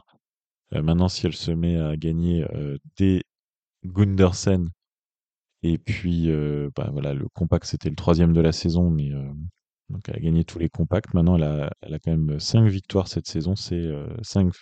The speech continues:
victoires, cinq deuxièmes places. C'est une fiche de stats, euh, magnifique. Et donc, euh, c'est la plus victorieuse aussi de la saison. Donc, si jamais il y a un, une,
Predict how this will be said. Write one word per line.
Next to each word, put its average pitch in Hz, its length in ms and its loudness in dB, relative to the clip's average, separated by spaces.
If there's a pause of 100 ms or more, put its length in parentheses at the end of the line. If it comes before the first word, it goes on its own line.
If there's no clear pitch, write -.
victoires, 95 340 -6
cinq 90 240 0
deuxièmes 82 380 0
places. 87 300 -2 (760)
C'est - 200 -4
une 85 100 0
fiche 92 240 0
de 95 100 4
stats, 95 240 0 (160)
euh, 78 300 -2
magnifique. 87 580 2 (720)
Et 78 100 -6
donc, 85 260 -2
euh, 78 240 0
c'est 85 260 -2
la 85 140 0
plus 92 180 0
victorieuse 87 500 0
aussi 82 240 -2
de 87 60 2
la 82 80 4
saison. 87 300 0
Donc, 85 160 0
si - 140 -4
jamais 92 220 4
il 90 60 6
y 90 40 4
a 87 80 4
un, 82 100 2 (200)
une, 98 600 -10